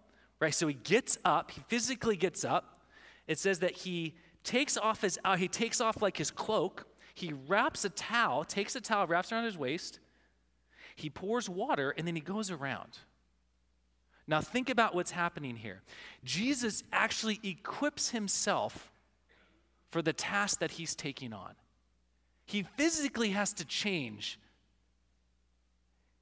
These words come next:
He is very intentional about what he's doing here. And I wanna walk you through it for a second.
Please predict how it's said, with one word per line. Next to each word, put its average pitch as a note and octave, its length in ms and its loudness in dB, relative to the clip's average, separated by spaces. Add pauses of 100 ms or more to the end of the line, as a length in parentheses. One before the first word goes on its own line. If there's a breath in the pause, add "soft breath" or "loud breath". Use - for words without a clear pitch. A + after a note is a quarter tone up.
(140)
He F#3+ 240 0
is G3 200 2
very A#3 520 4
intentional G#3+ 1000 0 (160 loud breath)
about D#3 480 2
what D#3+ 560 2
he's D3 540 -2 (120)
doing B2+ 300 -2
here. G2+ 360 -10 (300)
And C#3+ 80 -6
I D#3+ 40 0
wanna F#3 140 0
walk D#3+ 360 -2
you D#3+ 80 -10
through D#3+ 200 -2
it - 60 -6
for A#2+ 120 2
a A2 40 -8
second. A#2 360 -8